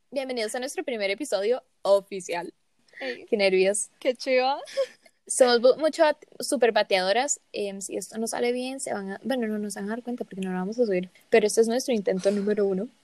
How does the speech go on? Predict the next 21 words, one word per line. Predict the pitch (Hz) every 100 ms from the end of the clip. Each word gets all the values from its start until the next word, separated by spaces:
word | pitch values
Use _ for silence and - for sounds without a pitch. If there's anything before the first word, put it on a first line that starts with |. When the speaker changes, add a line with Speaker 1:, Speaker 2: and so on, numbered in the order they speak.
| _ -
Speaker 1:
Bienvenidos | 214 220 196 196 240 254
a | 226 208 226 - _
Casi | - 220 208
Narcisistas. | 208 247 240 233 254 277 - _ _ _ _
Em, | 269 262 262
como | 277 254
es | 320
el |
primer | 359 277 254
episodio, | 302 262 254 285 302 - _
estamos | 254 233 226
pensando | 277 254 214 220
en | 254
presentarnos, | 269 262 208 180 175 185 196 -
en | 214
decir | 185 - 180
quiénes | 220 202 208
somos, | 247 233 - _
qué | - 190 190
nos | 190
gusta, | 220 - 196